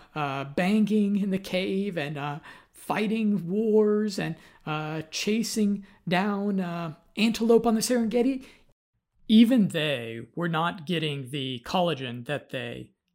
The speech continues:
needed. I'd rather be living in modernity with all of its problems and toxicity and have the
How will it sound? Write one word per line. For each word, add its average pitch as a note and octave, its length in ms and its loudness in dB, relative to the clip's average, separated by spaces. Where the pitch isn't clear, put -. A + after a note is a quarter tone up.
needed. E3 580 0
I'd C4+ 560 0
rather G#3 340 -2
be F#3 440 -4
living G#3+ 280 4
in G#3 500 0
modernity A#3+ 640 0
with C4+ 360 6
all G3+ 160 2
of G#3 100 0
its G#3+ 120 -2
problems F3 540 -4
and D#3 220 -4
toxicity F#3 760 -4
and A#3+ 420 2
have G3+ 680 -6
the E3+ 220 -6